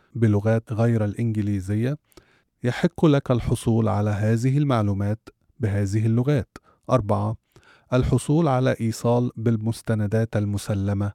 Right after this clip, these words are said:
باليد. خمسة، الاطلاع على سجل ملفك. ستة، الاطلاع على القوانين واللوائح المتعلقة ببرنامجك. سبعة، طلب مراجعة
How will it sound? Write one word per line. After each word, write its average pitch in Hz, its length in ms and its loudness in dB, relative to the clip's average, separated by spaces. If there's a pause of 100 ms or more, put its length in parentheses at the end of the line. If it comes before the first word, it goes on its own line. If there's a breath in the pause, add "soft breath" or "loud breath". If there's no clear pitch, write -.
باليد. 95 360 -4 (1120 soft breath)
خمسة، 123 480 0 (400)
الاطلاع 117 800 2
على 113 200 2
سجل 113 580 0
ملفك. 101 640 0 (640)
ستة، 113 400 -4 (720 soft breath)
الاطلاع 123 720 -2
على 143 140 -2
القوانين 117 640 0
واللوائح 104 720 -2
المتعلقة 104 880 -2
ببرنامجك. 101 1080 -2 (1160 soft breath)
سبعة، 98 500 -2 (640)
طلب 147 280 0
مراجعة 101 640 0